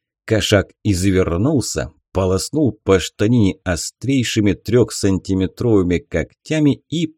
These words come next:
пустился наутёк. Прорезиненные затопали сапогами следом, но Фрэнк остановил одного.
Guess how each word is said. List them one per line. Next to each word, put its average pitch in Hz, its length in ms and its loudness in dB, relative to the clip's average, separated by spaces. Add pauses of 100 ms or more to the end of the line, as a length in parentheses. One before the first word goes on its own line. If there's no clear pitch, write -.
(100)
пустился 123 1000 -2
наутёк. 110 920 2 (520)
Прорезиненные 82 920 0 (100)
затопали 104 880 -2
сапогами 82 600 -2
следом, 139 500 0 (340)
но 139 320 2
Фрэнк - 680 -4
остановил 127 760 0
одного. 98 600 0